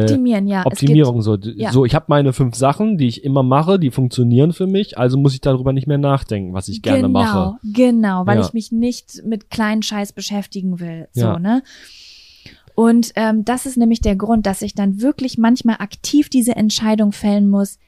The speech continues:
Speaker 1: ich mach jetzt hier die Tür zu, ich sag dir das auch, ich möchte jetzt alleine sein, heute Abend gehört mir.
Speaker 2: Mhm.
Speaker 1: Komplett.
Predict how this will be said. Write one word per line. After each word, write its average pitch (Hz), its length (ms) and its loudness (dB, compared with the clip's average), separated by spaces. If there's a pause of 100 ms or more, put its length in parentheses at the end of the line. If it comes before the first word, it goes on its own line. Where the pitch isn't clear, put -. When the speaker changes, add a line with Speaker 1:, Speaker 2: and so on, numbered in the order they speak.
(100)
Speaker 1:
ich 214 140 -8
mach 226 160 -2
jetzt 233 140 -8
hier 226 100 -4
die 208 120 -4
Tür 202 240 -4
zu, 349 360 -2
ich - 140 -8
sag 247 220 0
dir 311 100 -2
das 302 140 -10
auch, 285 180 -2
ich 254 120 -12
möchte 220 220 -8
jetzt 208 120 -12
alleine 196 360 -4
sein, 233 220 -4 (400)
heute 269 340 0
Abend 226 280 -4
gehört 202 320 -8
mir. 190 460 0 (320)
Speaker 2:
Mhm. 127 140 0
Speaker 1:
Komplett. 196 640 0